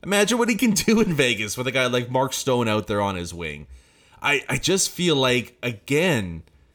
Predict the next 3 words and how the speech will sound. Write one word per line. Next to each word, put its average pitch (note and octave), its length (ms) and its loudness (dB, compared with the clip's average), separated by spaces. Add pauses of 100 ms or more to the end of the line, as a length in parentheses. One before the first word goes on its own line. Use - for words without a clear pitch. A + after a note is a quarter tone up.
(400)
people E3+ 400 -2
are C3 180 2
underestimating G#2+ 1300 -2